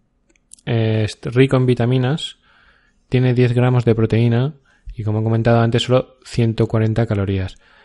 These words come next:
Es perfecto sobre todo para las personas que les gusta mucho el dulce, porque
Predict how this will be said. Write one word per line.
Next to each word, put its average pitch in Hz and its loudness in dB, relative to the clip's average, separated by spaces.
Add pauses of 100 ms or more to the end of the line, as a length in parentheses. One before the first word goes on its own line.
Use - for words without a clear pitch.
(160)
Es 113 -4
perfecto 127 0
sobre 127 4
todo 120 2
para 123 2
las 113 2
personas 117 -4
que 107 -2 (300)
les 110 -2
gusta 113 -2
mucho 117 0
el 104 2
dulce, 135 2
porque 107 -4